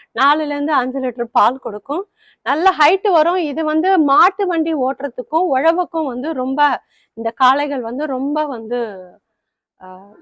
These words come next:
நல்லா வேலை செய்யற ஒரு காளைகள் வந்து இந்த ஓங்கோல் ரக காளைகள். நல்லா பாத்தீங்கன்னா,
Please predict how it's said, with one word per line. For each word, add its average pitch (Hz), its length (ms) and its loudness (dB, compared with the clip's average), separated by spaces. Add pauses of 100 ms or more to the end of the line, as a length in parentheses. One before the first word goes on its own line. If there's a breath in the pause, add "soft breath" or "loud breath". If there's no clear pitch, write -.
(140)
நல்லா 311 400 2
வேலை 302 280 2
செய்யற 294 460 0
ஒரு 220 200 -2
காளைகள் 220 480 -2
வந்து 214 500 -4
இந்த 196 340 -8
ஓங்கோல் 254 380 0
ரக 214 220 -6
காளைகள். 220 440 -6
நல்லா 294 340 2
பாத்தீங்கன்னா, 294 440 -2